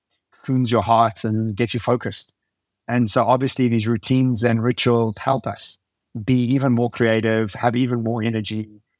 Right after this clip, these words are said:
And it's important to create some good ones and try and alleviate yourself from stressing about the bad ones. I think a lot of the times what we do is we've all got bad routines. And then what we do is we scold ourselves for the bad routines. And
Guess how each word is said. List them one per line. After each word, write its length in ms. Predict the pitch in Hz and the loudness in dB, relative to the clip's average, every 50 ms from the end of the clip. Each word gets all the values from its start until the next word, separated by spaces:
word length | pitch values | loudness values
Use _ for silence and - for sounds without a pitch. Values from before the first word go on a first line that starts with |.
| _ _ - | _ _ -6
And 100 | 131 135 | -4 0
it's 60 | - | 0
important 400 | 131 120 - 151 151 - - 131 - | 0 2 4 2 2 2 0 -4 -4
to 60 | 131 | -4
create 280 | - - 131 127 120 - | -2 0 0 2 2 2
some 140 | 131 120 | -2 0
good 160 | 113 135 131 123 | 0 0 0 0
ones 380 | 104 92 85 80 - - - _ | -2 -4 -6 -10 -14 -14 -16 _
and 640 | - 123 120 117 117 117 113 113 113 113 107 107 101 | -8 -4 -2 0 0 0 0 0 0 0 -2 -4 -4
try 160 | - - 135 | -2 -2 0
and 120 | 147 156 131 | 0 0 0
alleviate 600 | 110 107 117 127 131 120 127 123 123 120 110 - | 0 0 0 0 0 2 2 2 2 2 -2 -4
yourself 480 | 113 104 - - 127 117 117 113 - _ - | -6 -6 -2 2 2 2 2 0 -6 _ -2
from 540 | - 117 113 113 113 113 113 113 113 110 104 _ _ _ _ - | 2 2 2 4 2 0 0 -2 -2 -4 -8 _ _ _ _ -8
stressing 520 | - - - - 151 151 - - 139 127 | -6 -6 0 2 2 2 2 2 0 0
about 280 | 120 110 117 113 - - | 4 4 4 2 2 -2
the 40 | |
bad 220 | 110 117 110 110 104 | -2 0 0 0 -2
ones. 300 | 98 95 98 - - _ _ _ _ _ _ _ _ _ - | -6 -10 -12 -16 -18 _ _ _ _ _ _ _ _ _ -10
I 60 | 120 | -2
think 280 | - 143 131 - - _ _ _ _ - | 0 0 0 0 -4 _ _ _ _ -2
a 60 | 131 | 2
lot 160 | 131 131 131 | 2 4 4
of 80 | 139 131 | 4 2
the 80 | 131 | 0
times 320 | 113 - 131 131 131 117 113 | 0 2 2 2 2 2 0
what 100 | 127 110 | 0 0
we 120 | 120 120 | 0 -2
do 180 | 110 123 139 135 | -2 0 2 2
is 140 | 127 117 123 | 2 2 0
we've 100 | 123 120 | 0 0
all 140 | 131 139 | 0 0
got 200 | 127 131 120 104 | 2 0 -2 0
bad 260 | - 120 - 131 110 110 | -2 -4 -4 -4 -4 -6
routines. 440 | 117 107 - 143 143 131 117 107 | -6 -8 -4 -4 -2 -2 0 0
And 100 | 117 117 | 0 0
then 120 | 120 120 120 | 2 2 0
what 120 | 120 117 | 0 -2
we 60 | 117 | -2
do 160 | 110 117 139 135 | -2 0 0 0
is 120 | 120 101 | 0 -2
we 80 | 110 107 | -6 -6
scold 440 | - - - 147 131 131 131 127 | -6 -2 2 2 4 4 4 2
ourselves 380 | 127 120 110 - 143 135 113 - | 2 0 0 0 0 -2 -2 -2
for 60 | 123 | -8
the 80 | 110 107 | -10 -4
bad 260 | 101 117 117 113 107 | 0 0 0 0 0
routines. 420 | 110 104 - - 131 117 113 107 | -4 -6 -4 -2 -2 -2 0 0
And 160 | 117 117 110 | -2 -2 -4